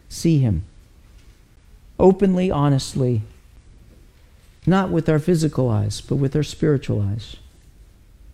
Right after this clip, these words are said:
I hope you'll reach out for him, for he's reached out to us. Let's pray.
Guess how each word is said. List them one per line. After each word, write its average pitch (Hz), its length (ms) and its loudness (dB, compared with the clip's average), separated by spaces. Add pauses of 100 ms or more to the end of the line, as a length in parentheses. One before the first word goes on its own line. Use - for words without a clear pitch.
(1500)
I 123 40 0
hope 160 260 2
you'll 135 180 0 (1200)
reach 180 380 4
out 165 240 0
for 156 140 0
him, 131 240 4
for 117 160 -2
he's 123 260 0
reached 123 260 0
out 107 180 0
to 107 140 -2
us. 87 320 -6
Let's 143 180 0
pray. 113 280 -2